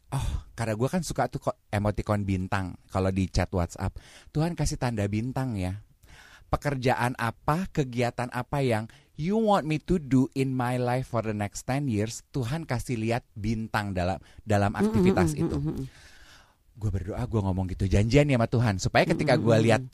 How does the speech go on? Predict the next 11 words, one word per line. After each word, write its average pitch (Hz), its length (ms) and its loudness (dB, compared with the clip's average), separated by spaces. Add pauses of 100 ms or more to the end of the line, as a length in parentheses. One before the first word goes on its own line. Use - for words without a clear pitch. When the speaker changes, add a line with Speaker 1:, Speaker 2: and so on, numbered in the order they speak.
(180)
Speaker 1:
tanda 113 340 4
itu, 139 440 0
gue 127 280 0
ngeh, 139 280 4
"Oh, - 100 2
Speaker 2:
Aware. 170 180 6
Speaker 1:
ini 151 120 4
dia 139 200 4
Speaker 2:
Mm-mm, 107 80 0
Speaker 1:
nih." 143 120 0
Speaker 2:
mm-mm. 143 280 -4